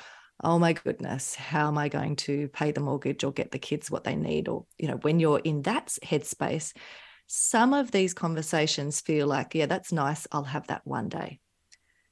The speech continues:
If you are in the position where you're more established, where some of those bits have been ticked off, you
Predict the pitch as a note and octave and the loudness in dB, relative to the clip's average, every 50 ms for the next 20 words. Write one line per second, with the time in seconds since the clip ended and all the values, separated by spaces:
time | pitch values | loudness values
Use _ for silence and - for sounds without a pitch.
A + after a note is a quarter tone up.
0 | _ _ _ - G#3+ G#3+ G#3+ G#3+ G#3 G#3+ G#3 G3+ G3 F#3 F#3 F3+ E3+ E3+ - - | _ _ _ 2 2 2 2 2 2 4 4 4 4 4 4 4 2 2 0 0
1 | - F3 F#3 G#3+ A#3+ C4 B3+ - E3 D3+ D3 - - C#3+ C#3+ C#3 C#3 D3 C#3+ C#3+ | 2 4 4 4 4 2 0 -2 -2 -2 -2 -2 -2 -2 0 0 0 0 0 0
2 | C#3 C3 D3 C#3 - - C3 C3+ D#3 - - - C#3+ - - - - - - - | 0 0 0 2 2 2 2 2 2 0 -2 -2 -2 -4 -6 -8 -10 -10 -12 -14
3 | - - C3+ C#3 - - C3+ C#3 - - C#3+ C#3 - - - - - - D#3 D3 | -8 -4 -2 -2 -2 -2 -2 -2 0 0 -2 -2 -2 -4 -4 -4 -4 -2 0 0
4 | C3 D3+ - - C3+ - D3 - - - - - - - - - F#3+ G3+ - - | 0 0 0 -2 -2 -2 -4 -4 -6 -6 -8 -6 -4 -4 -2 -2 -2 -4 -6 -10
5 | - - - - - - - - - - _ _ _ _ _ _ _ _ - - | -18 -20 -20 -20 -20 -20 -20 -20 -20 -20 _ _ _ _ _ _ _ _ -16 -14
6 | - - - - F#3 F#3 G#3 G#3+ G#3 G#3+ G#3 G#3 G3+ G#3 G3+ G3+ G3+ G3+ G3+ G3+ | -14 -10 -8 -4 0 4 4 6 6 6 6 6 6 6 4 4 4 2 2 0
7 | G3 | -2